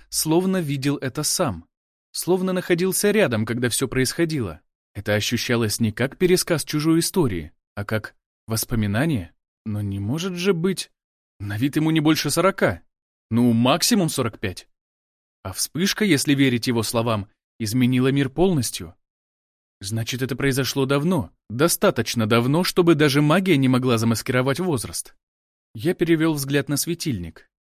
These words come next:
Чертов светильник! Он же не на электричестве, а на магических элементах. А это значит, что вся инфраструктура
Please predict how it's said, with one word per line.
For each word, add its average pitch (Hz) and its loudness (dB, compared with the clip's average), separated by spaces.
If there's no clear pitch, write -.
Чертов 117 -4
светильник! 143 -2
Он 107 -2
же 120 4
не 143 4
на 151 4
электричестве, 160 2
а - -4
на 135 2
магических 139 2
элементах. 180 4
А 101 -6
это 104 -4
значит, 127 -2
что - -2
вся 170 2
инфраструктура 165 0